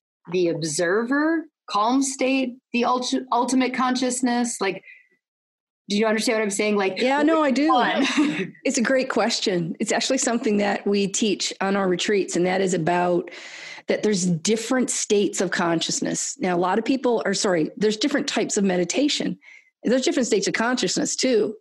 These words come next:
Speaker 2: That's a whole other story. But what I wanted to say is that there's different kinds of meditation. And a lot of people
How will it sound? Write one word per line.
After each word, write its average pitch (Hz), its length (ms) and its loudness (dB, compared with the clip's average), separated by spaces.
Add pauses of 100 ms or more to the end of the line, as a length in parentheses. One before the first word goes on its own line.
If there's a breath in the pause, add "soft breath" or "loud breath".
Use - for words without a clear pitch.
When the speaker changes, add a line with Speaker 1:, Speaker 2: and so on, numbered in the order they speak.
(100)
Speaker 2:
That's 196 220 0
a 196 40 2
whole 185 160 2
other 220 140 2
story. 170 380 0
But 160 340 0 (320 loud breath)
what 190 160 2
I 190 40 4
wanted 233 340 2
to 196 100 2
say 175 440 2
is 185 180 0
that 175 200 0
there's 180 220 2
different 339 480 0
kinds 233 640 0
of 185 120 0
meditation. 190 720 0
And - 160 0
a 180 60 2
lot 196 220 2
of 294 80 -2
people 254 440 -2